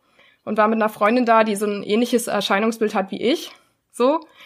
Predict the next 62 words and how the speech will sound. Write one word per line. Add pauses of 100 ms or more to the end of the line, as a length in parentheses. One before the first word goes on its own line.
(140)
Und
wir
sind
irgendwie,
ich
weiß
gar
nicht
mehr
genau,
wie
es
war,
sie
hat's
mir
nur
erzählt
und
ich
war
halt
irgendwie
dann (360)
in
dem
Moment
kurz
genervt
und
hab
aber
erst
am
nächsten
Tag
darüber
angefangen
nachzudenken (480)
und
hab
halt
auch
so
gedacht,
so,
es
hat
mich
halt
voll
getroffen
irgendwie,
dass
ich
aufgrund
<laughs>
meiner
äußeren
Erscheinung
halt
irgendwie,